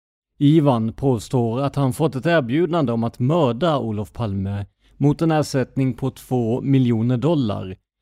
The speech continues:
från Charles Morgan. Han ska då ha varnat flera personer om att ett attentat var på gång.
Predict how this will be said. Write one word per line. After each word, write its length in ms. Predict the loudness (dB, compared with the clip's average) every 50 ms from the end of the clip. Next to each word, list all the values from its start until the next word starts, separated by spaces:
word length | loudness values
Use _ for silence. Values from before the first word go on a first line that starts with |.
| _ _
från 580 | -20 -14 -6 -4 -2 -2 -2 -2 -2 -2 -2 -4 -6
Charles 500 | -10 -10 -6 -4 -4 -4 -6 -8 -6 -2
Morgan. 580 | 0 0 2 0 0 -2 -4 -6 -8 -8 -12 -14 -20 _ _ _ _ _ _ _ _ _ _ _ _ _ _ _ _ _ _ _ _ _ _ _ _ _
Han 180 | 0 2 2
ska 160 | 2 2 2 2
då 180 | 4 4 4
ha 280 | 4 4 4 4 4 2
varnat 500 | 2 2 2 2 2 2 0 -2 -2 -4
flera 280 | -2 -2 -2 -2 -2
personer 800 | -2 -4 -6 -4 -4 -2 -2 -2 -2 -2 -2 -4 -6 -8 -10 -6
om 340 | -2 0 2 2 2 0 0
att 220 | 0 -2 -4 -4 -4
ett 100 | -4 -4
attentat 680 | -2 -2 -2 -4 -2 0 0 0 0 -2 -4 -8 -10 -8
var 240 | -4 -4 -2 -4
på 140 | -2 -4 -4
gång. 520 | 0 0 0 0 0 0 -2 -4 -6 -10